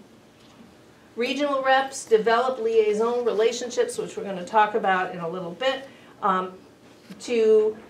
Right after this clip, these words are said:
make sure that your regional school board members know what's going on here and that you have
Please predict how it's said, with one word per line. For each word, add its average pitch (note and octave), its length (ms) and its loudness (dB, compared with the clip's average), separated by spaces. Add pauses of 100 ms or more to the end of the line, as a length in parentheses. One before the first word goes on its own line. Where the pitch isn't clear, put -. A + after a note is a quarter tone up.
(120)
make B3+ 320 -2
sure B3 420 4
that G3+ 420 6
your G3+ 280 4 (300)
regional G#3+ 920 -2 (200)
school - 340 -6
board G3 280 0
members F#3+ 520 -6
know G3+ 300 0
what's A3+ 180 0
going F#3 340 0
on G3 300 0
here A#3+ 360 2
and F#3+ 200 0
that F3+ 200 -6
you G#3+ 300 -4
have F#3 480 -2